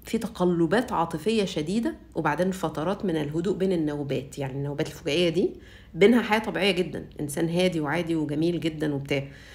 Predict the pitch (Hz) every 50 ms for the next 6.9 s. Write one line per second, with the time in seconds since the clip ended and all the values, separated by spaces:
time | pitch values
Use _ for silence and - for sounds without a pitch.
0 | - - - - - 143 - - - - - - 160 170 165 180 - 175 165 160
1 | 156 151 147 147 151 147 - 202 226 220 185 175 180 185 185 185 170 160 160 -
2 | - 123 147 160 202 214 - 185 196 240 - 220 190 190 220 226 226 - - -
3 | - - 220 214 226 233 254 254 202 - - - - 160 143 139 - 143 139 -
4 | - - 190 190 190 170 165 170 160 156 151 139 147 143 143 - 208 - 175 -
5 | 151 151 139 143 - 160 - 165 180 220 214 180 151 156 170 - - - - 175
6 | - 190 180 196 226 233 233 - - 220 233 247 240 226 - - -